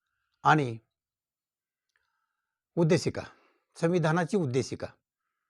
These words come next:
हे आपण पाहतो. तर या उद्देशिकेमध्ये काही शब्द असे असतात,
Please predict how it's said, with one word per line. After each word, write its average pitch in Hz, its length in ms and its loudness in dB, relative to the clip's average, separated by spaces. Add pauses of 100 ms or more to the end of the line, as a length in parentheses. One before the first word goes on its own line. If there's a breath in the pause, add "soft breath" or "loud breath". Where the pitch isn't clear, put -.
(520)
हे 180 40 2
आपण 160 180 2
पाहतो. 104 320 -8 (960)
तर 175 80 2
या 220 140 6
उद्देशिकेमध्ये 190 880 4 (3500)
काही 208 180 8
शब्द 208 300 4 (1000)
असे 180 220 0
असतात, 190 300 2